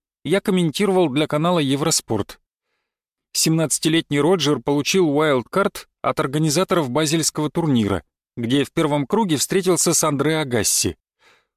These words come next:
Он вел рискованную игру на высоких скоростях, обмениваясь с Агасси ударами с задней линии, и активно использовал серф энд воллей. Из-за недостатка опыта он проиграл со счетом три шесть, два шесть, но его технический уровень произвел сильное впечатление.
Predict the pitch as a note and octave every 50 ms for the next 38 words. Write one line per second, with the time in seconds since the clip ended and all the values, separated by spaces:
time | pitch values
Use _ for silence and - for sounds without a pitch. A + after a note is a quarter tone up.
0 | _ _ - E3 F#3+ G3 E3+ F3 G3 F#3+ E3 D3+ E3+ E3+ - - - F#3 F#3+ F3
1 | E3 D3+ D3+ D3+ D3 D3 C#3+ D3 C3 C#3 E3+ G3+ G#3 E3+ C#3+ C#3 C#3+ - - F#3
2 | - E3+ C#3+ - - - - D3+ C#3+ C3+ - - G3 F#3+ - - - A#2+ A#2+ D3+
3 | F3 F3 E3 D3+ D#3 D3+ C3+ A#2+ - - - C3+ B2 D3+ F3+ F3+ - - - D3
4 | C#3 B2+ B2 D#3+ E3+ D#3 D3+ D3+ C#3+ B2+ A#2+ - D3+ D3+ B2+ A#2 C3+ D3 D3 D#3
5 | G3 G#3 F3 C3 A2+ G2+ F#2 D#2+ - _ _ _ - C#3 D3 D3+ - - - A#3
6 | A3 G3+ F#3+ F3 D3 - - F#3 G#3 G3 E3 D#3 F3 F3 F3 D#3+ - - F3 F3
7 | D#3+ - F3 E3+ D3+ - C#3+ E3 F3+ F3 D#3+ C3+ A#2+ A2 G2 F2 - _ _ _
8 | _ _ _ _ _ _ - - A#2+ G#2+ G#2 B2+ C3+ C#3+ C#3 C3+ C#3 - - F#3
9 | F3 - - D#3 F3+ G#3 G#3+ - - - D3 D#3 E3 C#3 - E3+ E3+ E3+ D3+ E3
10 | F3+ E3+ C3+ A2+ - - C#3+ - - - F3+ - E3+ D#3 D3 B2 - - F3 E3
11 | C#3 - - F#3 G3 F#3+ - - - - A#2+ A#2 C3+ D#3+ E3+ D#3+ - - C#3 A2
12 | F#2+ - - - - _ _ _ _ _ _ _ _ - C3+ D3 D3+ D3 C#3 F3
13 | - - - D#3+ - - D#3+ E3 D3 - - C3 - - - C3+ C3+ F3 G#3 F#3+
14 | E3 D#3+ D#3 C#3+ - D3+ D3 C#3+ C3+ A#2+ C#3+ E3+ E3 D#3 - - F#3 D#3+ D3 D#3
15 | D#3+ D3 - - E3+ - - - - F3 C3+ A2 G2 F2+ D#2+